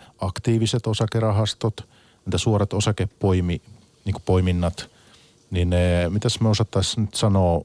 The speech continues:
sille piensijoittajalle, joka miettii nyt sitä, että miten lähteä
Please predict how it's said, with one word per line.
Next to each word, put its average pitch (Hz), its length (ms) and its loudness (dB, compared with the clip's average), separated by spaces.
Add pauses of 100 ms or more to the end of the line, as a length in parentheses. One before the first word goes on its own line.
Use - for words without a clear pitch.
(140)
sille 95 280 -2
piensijoittajalle, 90 640 0
joka 98 120 0
miettii 113 440 0
nyt 90 140 -2
sitä, 113 260 0
että 82 140 -2
miten 110 240 0
lähteä 85 440 -2